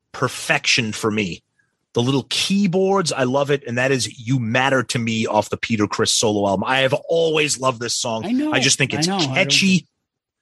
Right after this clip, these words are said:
Speaker 1: I just think it's a catchy fucking tune. Always have. Um, another one for me is Raise Your Glasses, which Zeus had in his regular top ten. And then Zeus fucking hates this song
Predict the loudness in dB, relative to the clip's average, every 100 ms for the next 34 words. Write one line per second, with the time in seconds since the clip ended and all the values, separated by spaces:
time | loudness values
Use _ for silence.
0 | _ 0 0 0 0 -2 -4 -6 -4 -2
1 | 0 0 0 0 0 0 -4 -4 -6 -8
2 | -10 _ _ _ _ _ -2 2 4 4
3 | 2 0 -4 -12 _ _ _ _ _ 0
4 | 2 2 0 -4 -12 _ _ _ 0 2
5 | 2 2 2 2 2 2 2 0 2 2
6 | 2 0 0 2 2 0 -2 -4 -4 -2
7 | 2 2 2 0 -2 -2 0 0 -2 -4
8 | 0 2 2 0 0 0 0 2 2 2
9 | 0 -6 _ _ _ _ _ _ _ -2
10 | 2 2 2 -2 _ _ _ _ _ _
11 | -20 _ -8 -4 0 0 2 0 0 -2
12 | -4 -6 -2 2 4 4 4 2 -2